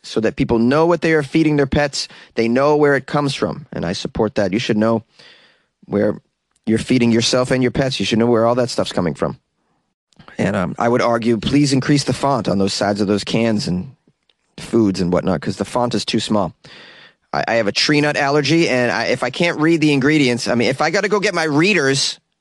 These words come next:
my reading glasses to read the side of the damn thing, you're putting me at risk, okay? Can we, can we put the, an increased font on the ingredients? Is that too much to ask of this world?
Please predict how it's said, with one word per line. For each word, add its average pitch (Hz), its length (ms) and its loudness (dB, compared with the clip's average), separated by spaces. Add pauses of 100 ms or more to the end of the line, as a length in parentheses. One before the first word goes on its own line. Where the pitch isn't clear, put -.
(140)
my 127 100 -2
reading 185 340 0
glasses 139 420 0
to 143 100 0
read 156 200 2
the 147 80 0
side 185 260 0
of 175 60 -2
the 139 60 0
damn 117 260 -2
thing, 117 280 -2 (580)
you're 156 120 0
putting 311 280 0
me 311 120 2
at 214 80 -2
risk, 202 440 -4
okay? 180 240 -2
Can 190 140 -2
we, 180 160 0 (800)
can 202 100 0
we 214 100 4
put - 180 0
the, 269 180 -2 (100)
an 196 100 -2 (120)
increased 269 400 -2
font 247 420 0
on 190 100 0
the 196 140 2
ingredients? 240 640 0 (280)
Is 135 100 -6
that 294 120 -4
too 349 120 2
much 359 180 0
to - 180 -2
ask 269 460 -2
of 214 100 -2
this 220 180 -4
world? 240 520 2